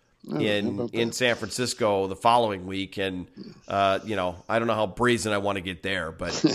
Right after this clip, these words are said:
Speaker 1: <laughs>
Speaker 2: it'll, it'll get interesting very quickly. But because it is a, and I don't know if this makes any difference or not, 'cause it's still Sunday game to Sunday game. So are you on the same schedule over Packer Report? You have the game recap still up? And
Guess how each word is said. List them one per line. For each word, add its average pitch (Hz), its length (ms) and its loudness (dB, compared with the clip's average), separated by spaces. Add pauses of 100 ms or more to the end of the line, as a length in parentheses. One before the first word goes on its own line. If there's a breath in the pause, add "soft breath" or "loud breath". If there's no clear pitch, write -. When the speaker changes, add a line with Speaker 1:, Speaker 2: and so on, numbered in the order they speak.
(120)
Speaker 1:
<laughs> 190 140 -4
Speaker 2:
it'll, 113 340 2
it'll 120 180 2
get 117 140 2
interesting 117 380 -2
very 104 240 0
quickly. 117 340 0
But 107 240 0 (240 loud breath)
because 165 560 6
it 151 160 2
is 143 220 2
a, 127 380 4
and 120 120 0
I 123 60 2
don't 127 100 4
know 123 60 4
if 120 80 -4
this 107 160 -6
makes 113 220 -2
any 104 120 -2
difference 104 380 -4
or 98 60 -6
not, 95 220 0
'cause 92 160 -6
it's 92 140 -10
still 110 220 -2
Sunday 104 260 -2
game 98 180 -4
to 95 60 -8
Sunday 92 300 -4
game. 92 240 -2
So 107 140 -2
are 101 60 0
you 120 160 0
on 117 100 2
the 110 60 -4
same 113 240 0
schedule 117 340 2
over 110 140 0
Packer 110 320 4
Report? 117 360 0
You 120 60 2
have 107 60 -4
the 104 60 -4
game 107 200 -2
recap 107 340 0
still 117 180 0
up? 113 220 2
And 98 240 -6